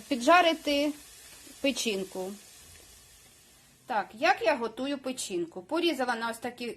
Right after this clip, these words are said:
кусочки. Ось такі невеличкі. Е, в мене кульочок. Сюди я добавила мука, сіль і трошки перчику.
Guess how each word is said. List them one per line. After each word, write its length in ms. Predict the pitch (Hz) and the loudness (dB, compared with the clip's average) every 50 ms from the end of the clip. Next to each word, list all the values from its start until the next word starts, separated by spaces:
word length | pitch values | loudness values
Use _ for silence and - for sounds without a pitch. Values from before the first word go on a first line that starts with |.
| - - | -12 -16
кусочки. 840 | - 226 202 - - 190 185 190 190 - - - 294 330 359 427 - - _ _ _ _ - - - - - - - - _ _ _ _ _ | -16 -16 -16 -12 -12 -10 -10 -10 -12 -14 -10 -4 -2 -2 -2 -2 -6 -12 _ _ _ _ -20 -20 -20 -20 -20 -20 -20 -20 _ _ _ _ _
Ось 120 | - - - | -18 -16 -10
такі 260 | - 330 - - 233 | -10 -8 -8 -6 -6
невеличкі. 760 | 226 214 214 214 226 220 208 190 175 175 - - - - 185 | -6 -6 -4 -4 -4 -4 -4 -4 -4 -6 -8 -12 -14 -16 -16
Е, 1120 | 180 180 - _ _ _ _ _ _ _ - - - - - - - - - 208 202 196 214 | -16 -16 -18 _ _ _ _ _ _ _ -20 -20 -20 -20 -20 -20 -16 -10 -8 -6 -4 -4 0
в 40 | |
мене 280 | 254 302 381 392 359 302 | 4 4 6 6 6 4
кульочок. 800 | 311 - 285 269 233 208 208 208 202 - - 262 330 - - - _ _ - - - | 4 2 0 0 0 0 -2 -2 -2 -2 -2 -2 -2 -2 -6 -14 _ _ -20 -10 -6
Сюди 280 | 294 302 254 294 302 | -6 -2 0 0 2
я 140 | 285 247 226 | 2 2 2
добавила 600 | 226 233 220 214 220 220 214 202 208 202 202 202 202 | 2 -2 -2 0 2 2 4 2 2 0 0 0 0
мука, 520 | 214 233 240 - - 339 359 370 381 392 381 - - - _ - | 0 -4 -4 0 2 4 6 6 6 4 0 -6 -20 -20 _ -18
сіль 500 | - - - - 311 339 370 392 359 - - - | -16 -8 -2 0 2 2 2 2 0 -2 -4 -6
і 500 | 277 294 311 330 339 339 339 339 339 349 330 - - | -2 0 0 0 2 0 0 0 0 -2 -4 -6 -4
трошки 680 | - 311 330 320 - - - 294 294 294 262 - - - | 0 0 2 2 0 -4 -4 -4 -2 -2 -2 -4 -6 -4
перчику. 680 | - 226 208 190 175 - - - 170 175 - - 185 190 | -2 0 0 0 -2 -4 -10 -12 -12 -12 -14 -14 -14 -14